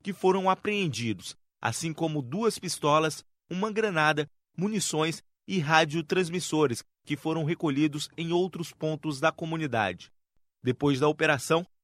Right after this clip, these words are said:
mais duas pessoas baleadas na favela do Quarenta e oito deram entrada no Albert Schweitzer. As vítimas seriam uma jovem e seu filho, de apenas dois anos, que ainda não tiveram a identidade divulgada.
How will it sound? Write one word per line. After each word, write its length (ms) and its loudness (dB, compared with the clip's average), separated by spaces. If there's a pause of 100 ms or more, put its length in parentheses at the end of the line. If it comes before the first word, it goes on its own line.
mais 240 0
duas 360 2
pessoas 380 -2
baleadas 580 4
na 120 0
favela 440 2
do 120 -2
Quarenta 380 0
e 100 0
oito 260 0
deram 360 2
entrada 480 0
no 160 2
Albert 340 4
Schweitzer. 640 -2 (240)
As 180 -2
vítimas 360 -2
seriam 560 0
uma 240 0
jovem 520 2
e 120 -6
seu 180 2
filho, 460 -4
de 120 0
apenas 400 -2
dois 300 2
anos, 320 -2 (240)
que 100 0
ainda 300 2
não 160 0
tiveram 540 2
a 120 2
identidade 720 0
divulgada. 760 -2